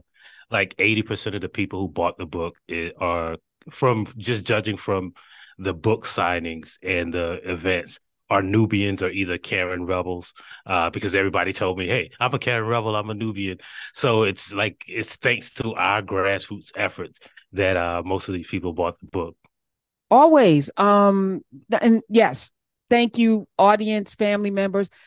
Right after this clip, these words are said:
Speaker 2: I, I don't take that lightly because I feel like we built a community, and this is what we expect from our community when we put goodness out, that they support it.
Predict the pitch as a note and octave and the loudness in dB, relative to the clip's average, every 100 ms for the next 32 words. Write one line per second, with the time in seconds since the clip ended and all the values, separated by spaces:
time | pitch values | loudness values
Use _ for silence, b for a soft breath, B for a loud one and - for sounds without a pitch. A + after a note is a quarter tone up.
0 | b G#3 G#3+ F#3+ F#3+ G#3 B3 - B3 - | b -4 -2 -4 0 0 0 -2 -2 0
1 | G3+ D#3+ G#3 A#3+ A#3+ C4+ B3+ G3+ G#3+ A#3 | 0 2 0 0 -4 -6 -6 -6 -2 0
2 | G3+ F#3+ G3 A3 G3+ F3 G3 G3 F#3+ F#3+ | 0 -2 -2 -2 -2 -4 -4 -2 -4 -4
3 | G3 F#3+ G3+ G3+ G#3+ A3 - F3+ F3+ F3 | -4 -4 -4 -2 -2 -4 -4 0 4 4
4 | E3+ E3 F#3 F#3 F3 F3+ D3+ F3+ E3 - | 4 2 0 -2 0 0 0 -2 -2 -2
5 | F#3 - F3 D#3+ - E3+ E3+ D#3+ E3 E3 | -2 -2 -4 -6 -2 0 2 2 0 0
6 | - F#3+ F#3 E3+ E3+ F3 E3 D#3+ - D#3+ | -2 -2 -2 -2 -2 -2 -4 -6 -4 -4
7 | - - - F3+ F3 F3 | -4 -2 2 4 4 2